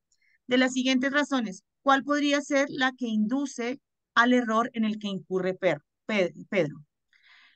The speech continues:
Eh, consideró las fracciones como números naturales separados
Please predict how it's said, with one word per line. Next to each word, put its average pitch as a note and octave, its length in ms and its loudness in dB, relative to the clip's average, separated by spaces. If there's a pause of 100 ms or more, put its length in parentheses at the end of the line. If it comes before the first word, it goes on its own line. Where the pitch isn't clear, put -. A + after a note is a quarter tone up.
Eh, A3+ 360 2
consideró C4+ 800 4 (100)
las B3+ 260 -2
fracciones C4 760 0
como A3+ 320 0
números C4+ 440 2
naturales C#4 540 0
separados C4 640 2